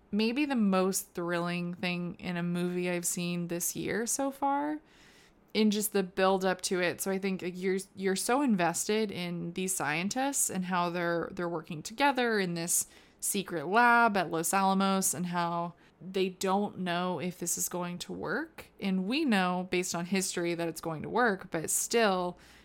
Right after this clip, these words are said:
Nolan succeeds in achieving this great sense of suspense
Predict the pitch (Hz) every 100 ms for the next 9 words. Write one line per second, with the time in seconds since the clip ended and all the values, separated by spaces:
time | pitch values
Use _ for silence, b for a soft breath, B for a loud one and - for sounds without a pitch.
0 | - 185 190 196 190 190 - 185 180 175
1 | 175 170 - 175 170 170 170 - 180 180
2 | 175 170 165 170 - - - _ - 180
3 | 180 190 190 - - - - 175 170 -
4 | - - - 156 135 214 285 - -